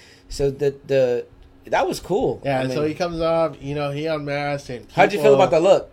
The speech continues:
Speaker 1: Obviously a little older,
Speaker 2: A
Speaker 1: right?
Speaker 2: little older,
Speaker 1: A little
Speaker 2: yeah. I was,
Speaker 1: older.
Speaker 2: I was fine. I was like, "Cool, it's,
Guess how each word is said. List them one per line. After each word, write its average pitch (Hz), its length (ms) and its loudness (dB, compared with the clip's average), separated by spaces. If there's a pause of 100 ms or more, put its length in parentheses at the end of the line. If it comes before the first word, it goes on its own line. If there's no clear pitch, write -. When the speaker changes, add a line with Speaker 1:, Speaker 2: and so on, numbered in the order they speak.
(100)
Speaker 1:
Obviously 196 380 2
a 202 60 0
little 190 180 2
older, 160 380 0
Speaker 2:
A 110 40 -4
Speaker 1:
right? 127 160 2
Speaker 2:
little 214 240 2
older, 196 220 -2
Speaker 1:
A - 20 -4
little 180 160 -2
Speaker 2:
yeah. 170 160 2
I 156 180 2
was, 127 140 -2
Speaker 1:
older. 113 80 -6
Speaker 2:
I 143 60 -2
was 170 160 -4
fine. 151 400 -6
I 139 120 -6
was 147 120 -6
like, 131 180 -8
"Cool, 147 360 -4
it's, 135 200 -8